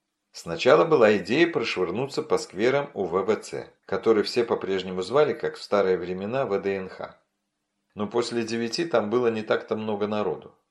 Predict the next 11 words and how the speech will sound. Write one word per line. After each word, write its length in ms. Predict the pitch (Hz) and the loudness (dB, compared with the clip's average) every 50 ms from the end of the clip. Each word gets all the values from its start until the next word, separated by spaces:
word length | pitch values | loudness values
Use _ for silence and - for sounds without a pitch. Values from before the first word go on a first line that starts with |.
| _ _ - | _ _ -14
Зато 420 | - - 87 101 101 - - 151 | -4 0 2 2 2 4 2 2
довольно 460 | - - 120 95 87 101 120 131 127 | 6 6 6 6 4 2 0 0 -2
много 300 | 117 101 92 90 90 92 | -4 -4 -4 -4 -4 -4
собачников. 760 | 98 - - 92 80 - 73 67 - - - - - - - - _ _ _ _ _ _ _ _ _ | -6 -4 -2 -2 -2 -2 -4 -4 -6 -8 -12 -14 -18 -20 -20 -20 _ _ _ _ _ _ _ _ _
А 160 | - 73 92 | -4 -2 -2
собачники – 800 | - - 104 98 92 92 117 156 - - - - 92 90 - - | 0 2 2 2 4 4 4 4 4 2 -2 -6 -8 -10 -12 -12
народ 440 | 76 71 73 76 78 80 95 120 - | -12 -10 -6 -4 -2 0 0 0 -2
сплоченный, 800 | - - - 135 151 156 156 - 92 90 87 85 82 80 78 _ _ _ _ _ _ _ _ | -4 -2 2 2 4 4 2 -2 -4 -6 -6 -6 -10 -12 -14 _ _ _ _ _ _ _ _
друг 280 | - 92 95 101 98 90 | -2 0 0 0 2 0
друга 300 | 120 135 156 156 165 - | 0 0 2 2 2 0
знают. 560 | - 90 85 85 80 76 73 73 - - | 0 -2 -4 -4 -4 -4 -6 -8 -14 -18